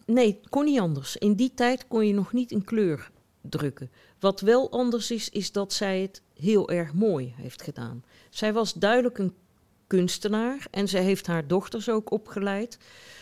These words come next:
Dus die platen zijn met heel veel zorg en prachtige kleuren, ehm, afgewerkt. Maar wat zij ook deed,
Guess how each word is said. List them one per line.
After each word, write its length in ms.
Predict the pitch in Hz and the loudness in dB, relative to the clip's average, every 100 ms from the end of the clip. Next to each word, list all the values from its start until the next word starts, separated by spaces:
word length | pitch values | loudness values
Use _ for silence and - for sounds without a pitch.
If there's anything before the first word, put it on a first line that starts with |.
| - _ | -20 _
Dus 200 | 214 208 | -2 0
die 240 | 214 202 - - | 0 -2 -8 -10
platen 540 | - 226 226 240 247 240 | -2 2 2 2 0 0
zijn 480 | 214 226 220 208 - _ _ _ _ - | 2 2 2 2 -4 _ _ _ _ -2
met 260 | 202 202 | 2 2
heel 280 | 185 226 247 | 2 2 2
veel 300 | 220 220 202 | 2 2 2
zorg 580 | 151 180 196 233 254 - | 4 4 4 4 0 -6
en 340 | - 185 175 - | -6 -4 -4 -6
prachtige 540 | 214 233 - 190 202 - | -4 -4 -4 -8 -8 -4
kleuren, 560 | 226 226 214 202 214 - - _ - _ _ _ - | 0 2 4 2 0 -8 -20 _ -20 _ _ _ -6
ehm, 680 | 196 190 190 180 175 175 170 - _ _ _ _ - | 0 4 6 4 4 2 0 -6 _ _ _ _ 0
afgewerkt. 920 | - 226 - 175 151 127 113 - - - - - - _ _ | 2 2 0 0 2 2 0 -8 -16 -18 -20 -20 -20 _ _
Maar 540 | - 214 285 156 127 - | 2 4 6 6 2 -2
wat 220 | 170 233 | -2 0
zij 360 | - 240 202 190 - | 2 4 2 0 -2
ook 300 | - 277 214 | -2 -2 -2
deed, 500 | 156 170 277 - | -2 0 -2 -8